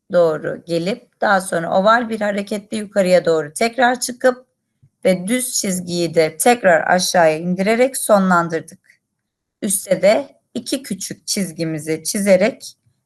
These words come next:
büyük Ü'müzü yazdık. Büyük Ü bu şekilde. Şimdi de küçük Ü'ye bakalım. Ortadaki satırı kullanarak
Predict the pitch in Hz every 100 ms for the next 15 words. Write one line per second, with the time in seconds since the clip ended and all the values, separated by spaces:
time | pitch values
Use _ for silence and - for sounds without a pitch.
0 | _ 240 269 269 - 196 185 175 170 190
1 | 214 - _ - 175 156 - - _ _
2 | _ _ _ _ _ _ _ - 214 233
3 | 190 - 247 277 262 208 - 165 - 180
4 | _ _ _ _ _ _ _ _ _ _
5 | - - 320 247 214 277 - 254 294 -
6 | 262 254 240 233 - 233 214 214 - _
7 | _ _ - _ - _ _ _ _ _
8 | _ _ _ _ _ _ - 262 269 247
9 | 285 - 254 190 - _ _ _ _ -
10 | - 208 185 190 180 - 202 202 190 170
11 | 170 233 269 - _